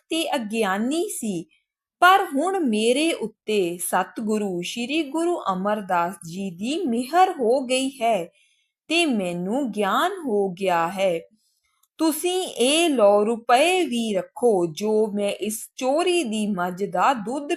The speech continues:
ਪੀਤਾ ਹੈ।" ਤੇ ਇਉਂ ਬੋਲਦੇ ਹੋਏ ਭਾਈ ਮਹਿਰੂ ਜੀ ਨੇ ਚਾਂਦੀ ਦੇ ਰੁਪਇਆਂ ਦਾ ਇੱਕ ਥੈਲਾ ਉਹਨਾਂ ਦੋਹਾਂ ਜੀ ਦੇ,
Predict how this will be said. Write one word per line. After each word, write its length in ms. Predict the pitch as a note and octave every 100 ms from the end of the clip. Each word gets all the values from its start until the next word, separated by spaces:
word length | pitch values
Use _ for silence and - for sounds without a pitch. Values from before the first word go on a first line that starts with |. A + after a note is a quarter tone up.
| F4+
ਪੀਤਾ 440 | G#3 - G3 F3 G3
ਹੈ।" 300 | G#3 F#3 D#3+ _ _ _ _ _ -
ਤੇ 160 | E4 F4
ਇਉਂ 540 | - B3 C#4 F#4+ G#4 D4
ਬੋਲਦੇ 560 | F#3+ G3+ F#3+ F3 F#3
ਹੋਏ 500 | F#3 E3+ E3+ F3 D4+ - _
ਭਾਈ 200 | C#4+ G3
ਮਹਿਰੂ 600 | G3+ F3+ F#3 C#4 F#4 F4
ਜੀ 280 | A#3 G3+ G3
ਨੇ 260 | F3+ F3 E3+ _ _ _ _ -
ਚਾਂਦੀ 640 | C#4+ E4 E4+ F4 F#4 E4+
ਦੇ 360 | A#3 G#3 G#3
ਰੁਪਇਆਂ 800 | G3+ G3+ - G3 F3+ E3+ E3+ A3+
ਦਾ 300 | G3+ F3 G3 - _ _ - _ _
ਇੱਕ 280 | D4+ D#4 D#4 - _ _
ਥੈਲਾ 500 | D4 G3+ G3 F3+ A3
ਉਹਨਾਂ 420 | D4 B3+ C#4 F#4
ਦੋਹਾਂ 540 | B3 G3+ F3+ G#3+ F4+ G#4
ਜੀ 240 | C4+ A#3+
ਦੇ, 300 | F#3 G3 F#3+